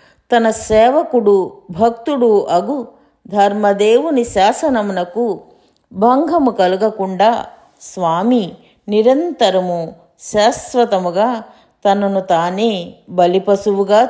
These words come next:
చేసుకున్నాడు. ఇదే అబధ్నన్ పురుషం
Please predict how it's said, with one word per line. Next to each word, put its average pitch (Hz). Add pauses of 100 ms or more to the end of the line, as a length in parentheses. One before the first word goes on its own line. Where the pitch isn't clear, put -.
చేసుకున్నాడు. 160 (460)
ఇదే 180 (300)
అబధ్నన్ 185 (340)
పురుషం 247